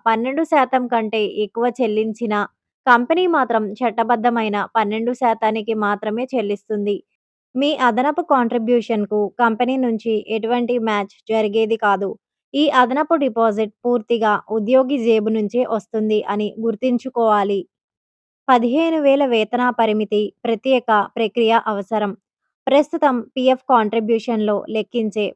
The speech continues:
ప్రాథమిక వేతన పరిమితి పదిహేను వేలుగా నిర్ణయించిన సంగతి తెలిసిందే. ఈ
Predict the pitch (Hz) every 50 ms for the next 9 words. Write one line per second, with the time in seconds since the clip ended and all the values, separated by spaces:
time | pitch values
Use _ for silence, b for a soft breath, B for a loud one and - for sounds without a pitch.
0 | - - 226 220 214 214 240 247 269 262 294 294 269 240 226 220 220 226 220 220
1 | 220 214 214 214 208 208 208 214 196 202 208 202 - - 220 214 208 208 220 240
2 | 240 247 254 240 226 220 220 214 202 226 220 226 220 214 190 185 208 208 214 208
3 | 208 - 220 214 214 - - 214 202 202 208 208 202 226 247 - 247 220 214 208
4 | - 220 208 202 202 202 190 - _ _ _ _ _ _ _ _ - 294